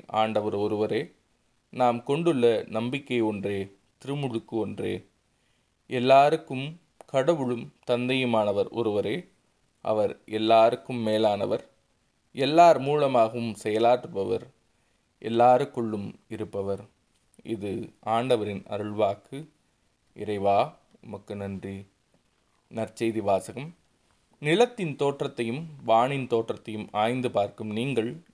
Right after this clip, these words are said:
இக்காலத்தை ஆய்ந்து பாராமல் இருப்பது எப்படி?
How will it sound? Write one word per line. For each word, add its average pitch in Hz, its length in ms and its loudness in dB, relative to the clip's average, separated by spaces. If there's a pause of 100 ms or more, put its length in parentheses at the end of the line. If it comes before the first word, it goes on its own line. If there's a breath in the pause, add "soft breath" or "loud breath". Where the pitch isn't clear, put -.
இக்காலத்தை 113 880 2 (120)
ஆய்ந்து 123 420 -2
பாராமல் 104 480 0
இருப்பது 104 420 -6
எப்படி? 98 460 -10